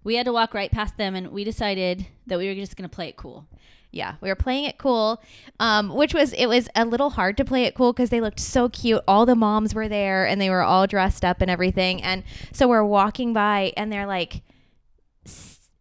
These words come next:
Speaker 2: are you guys from the Siwa Scoop?"
Speaker 1: Yeah.
Speaker 2: They're like, "Can we get a picture with you?" And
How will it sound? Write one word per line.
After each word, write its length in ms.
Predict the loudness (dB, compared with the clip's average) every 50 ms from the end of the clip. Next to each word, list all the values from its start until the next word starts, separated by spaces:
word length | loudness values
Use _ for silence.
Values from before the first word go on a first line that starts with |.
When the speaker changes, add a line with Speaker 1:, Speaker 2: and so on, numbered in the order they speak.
| _
Speaker 2:
are 60 | -2 0
you 120 | 0 2
guys 240 | 2 0 0 -2 -4
from 120 | -4 0 0
the 60 | 0
Siwa 460 | 0 0 -4 -2 -2 0 0 0 0
Scoop?" 600 | -2 -6 -8 -4 -2 0 0 -2 -2 _ -12 -10
Speaker 1:
Yeah. 460 | -8 -6 -6 -4 -6 -6 -8 -10 -12 -14 -16 -20 -20 _ _
Speaker 2:
They're 100 | 2 2
like, 140 | 2 2 4
"Can 160 | 6 6 6
we 100 | 6 6
get 140 | 4 2 4
a 40 |
picture 440 | 4 4 4 4 0 2 2 2 2
with 160 | 2 0 2 2
you?" 280 | 2 4 4 4 4 6
And 360 | 6 4 4 4 -4 -10 -18